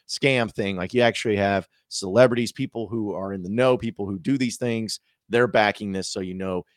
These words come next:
it is legitimate. So here's the thing. We all love fantasy sports. We all love fantasy games,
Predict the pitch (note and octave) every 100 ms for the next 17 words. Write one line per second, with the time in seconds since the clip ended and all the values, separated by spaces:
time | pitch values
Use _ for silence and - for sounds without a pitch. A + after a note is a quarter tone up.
0 | _ _ E2+ E2 D#2+ - F2 - F2+ -
1 | - - F#2+ F2+ - _ _ D#3 F3 D#3
2 | - A#2 - _ _ _ _ _ _ -
3 | A#2+ D3 D#3+ C#3 D3 C#3+ B2+ B2 - B2
4 | A#2+ - A#2+ B2 A#2+ A#2+ - _ _ _
5 | _ _ _ - C3+ A2+ G#2+ G2 G2 F#2+
6 | F#2